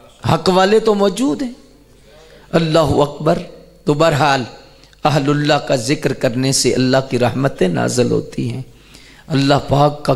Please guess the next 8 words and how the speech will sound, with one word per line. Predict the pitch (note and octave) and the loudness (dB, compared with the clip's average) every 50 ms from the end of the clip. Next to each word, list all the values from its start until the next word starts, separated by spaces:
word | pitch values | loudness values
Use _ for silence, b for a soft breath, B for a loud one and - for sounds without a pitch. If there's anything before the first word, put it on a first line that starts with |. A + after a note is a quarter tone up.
| - - | 0 0
करम | C#3+ D#3+ F3 F3 F3+ E3 | 2 2 2 2 2 0
नाजल | D3 C3 C3 B2 C#3 C3 B2+ A#2 | 2 0 0 2 2 2 2 2
होता | A2+ - - - - B2 | 0 0 -2 -6 -10 -10
है। | C3 A#2 C3+ C3 - - - _ _ _ _ _ _ _ _ _ _ _ - | -10 -10 -12 -14 -18 -20 -20 _ _ _ _ _ _ _ _ _ _ _ -2
अला | - B2 C3 C#3+ D3+ D3 C#3 B2 | 0 2 4 4 6 4 4 4
इन्ना | C3+ D3 D3 C#3 C#3 C3 A#2 | 4 2 2 2 2 2 2
औलिया | C3 C#3 C3+ B2+ B2 B2 A#2 B2 B2+ A#2+ | 2 2 2 2 0 0 2 2 2 4
अल्लाह | A2+ A#2+ A#2+ A#2 A#2 A#2+ A#2+ A#2 | 2 0 -2 0 0 0 2 2